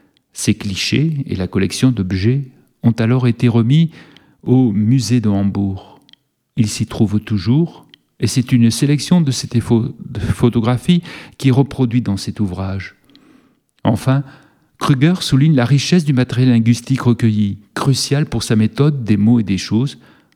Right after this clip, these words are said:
d'autant plus, dit-il, que le gascon n'était encore guère étudié. Difficulté supplémentaire, les variations linguistiques importantes d'un lieu à un autre que le travail de l'hôte permet de saisir.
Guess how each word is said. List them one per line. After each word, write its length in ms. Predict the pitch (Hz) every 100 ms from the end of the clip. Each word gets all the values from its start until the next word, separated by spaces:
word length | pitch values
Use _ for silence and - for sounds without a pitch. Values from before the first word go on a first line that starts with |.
| _
d'autant 280 | 120 117 110
plus, 300 | 95 123 147
dit-il, 560 | - 98 - 117 147 -
que 80 |
le 120 | 156 147
gascon 420 | 139 - 175 180 - - _ _ -
n'était 220 | 127 143
encore 340 | 143 143 160
guère 220 | 120 113 117
étudié. 600 | - 110 92 95 95 - _ _ _ _ _ 113
Difficulté 600 | 110 - - 113 - 98
supplémentaire, 840 | - 113 107 95 90 104 113 135 - - 123
les 140 | 127
variations 560 | 120 123 135 - 127 113
linguistiques 560 | 120 113 113 - 160
importantes 600 | 127 - - - 151 147
d'un 220 | 107 101
lieu 180 | 98 120
à 40 | 110
un 140 | 95
autre 340 | 113 131 -
que 100 | -
le 80 | 101
travail 340 | - 101 117 117
de 120 | 101
l'hôte 260 | 107 135
permet 320 | - 95 95 98
de 100 | 92
saisir. 600 | - 95 98 101 98